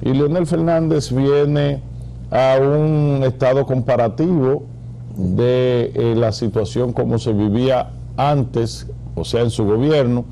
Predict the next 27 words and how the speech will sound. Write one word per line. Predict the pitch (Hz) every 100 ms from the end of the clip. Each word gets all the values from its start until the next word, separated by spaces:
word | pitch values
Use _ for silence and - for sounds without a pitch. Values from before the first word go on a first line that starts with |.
| - - - - -
y | 107
como | 120 117
se | 120 110
viven | 113 127 135
ahora | 123 123 143 127 113
con | - 107
estadistas, | 107 - 101 110 113 - 120 98 - - - - - -
eh, | 107 113 113 107
estadísticas | 104 - 98 110 - 127 120 117 104 - - - - - - -
que | 113 113
no | 107
son | 110 123
propias | 98 110 110 113
del | 104 101
contexto | 95 87 - 110 104 -
en | 101
el | 92
que | 87
vivimos | 87 82 92 90 80
hoy. | 73 -
Abel | - 127 127 156 160
viene, | 143 135 139 147 151 151 - - - - -
eh, | 117 120 120 117 113 107 104 95
con | 113
un | 113 127
ataque | 117 120 110 110
sistemático. | 104 - 113 135 139 135 110 120